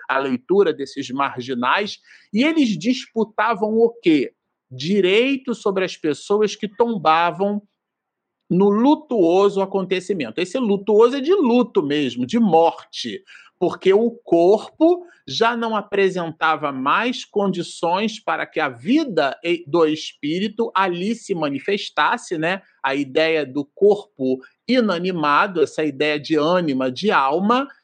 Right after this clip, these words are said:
Então, o que que é um objeto inanimado? É um objeto sem alma,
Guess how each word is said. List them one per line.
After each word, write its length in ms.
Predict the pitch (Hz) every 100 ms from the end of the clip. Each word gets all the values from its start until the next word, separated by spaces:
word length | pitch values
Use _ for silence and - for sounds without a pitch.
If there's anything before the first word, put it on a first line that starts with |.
| -
Então, 340 | 151 143 196
o 40 | 202
que 140 | 254
que 100 | 247
é 60 | 240
um 140 | 226
objeto 640 | 214 202 175 185 190 190
inanimado? 720 | 175 175 180 175 139 123 117 135
É 60 |
um 80 | 156
objeto 640 | 165 185 180 185 185 196
sem 280 | - 247 220
alma, 600 | 180 175 160 135 123